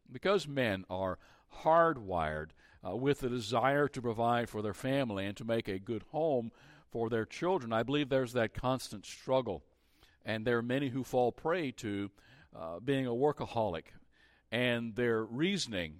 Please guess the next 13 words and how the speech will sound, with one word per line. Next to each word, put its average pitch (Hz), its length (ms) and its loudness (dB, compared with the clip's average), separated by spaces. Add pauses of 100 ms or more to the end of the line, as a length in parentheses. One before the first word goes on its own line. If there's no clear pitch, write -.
their 110 180 0
rationale 127 1000 2
is, 107 280 -2
"Well, 117 160 -2
I'm 120 140 0
providing 98 500 -2
for 92 240 -8
my 95 180 -4
family. 127 400 -6 (320)
I'm 117 220 4
providing 113 520 4
for 104 340 -4
their, 101 360 2